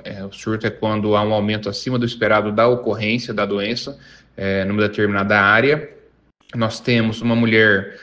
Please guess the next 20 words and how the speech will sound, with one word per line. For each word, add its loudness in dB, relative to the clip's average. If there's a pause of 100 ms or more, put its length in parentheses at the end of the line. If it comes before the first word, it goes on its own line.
(240)
de -6
quarenta -2
e 0
sete 0
anos -2
que -4
veio 2
a 2
óbito 0
em 0
Itambé. 0 (360)
O -8
município -2
está -2
com -6
os -6
casos 0
dentro -2
do -4
esperado, 0